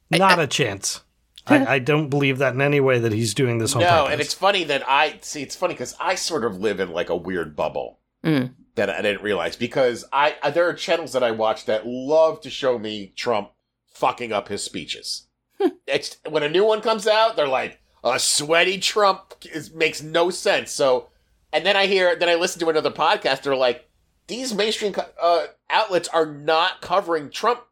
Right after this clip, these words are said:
Speaker 3: speeches, which they should be, to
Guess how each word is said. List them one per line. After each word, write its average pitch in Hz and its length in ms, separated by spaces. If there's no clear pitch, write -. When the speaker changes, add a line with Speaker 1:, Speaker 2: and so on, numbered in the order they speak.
Speaker 3:
speeches, 185 680
which 160 200
they 165 100
should 247 320
be, 135 360
to 170 220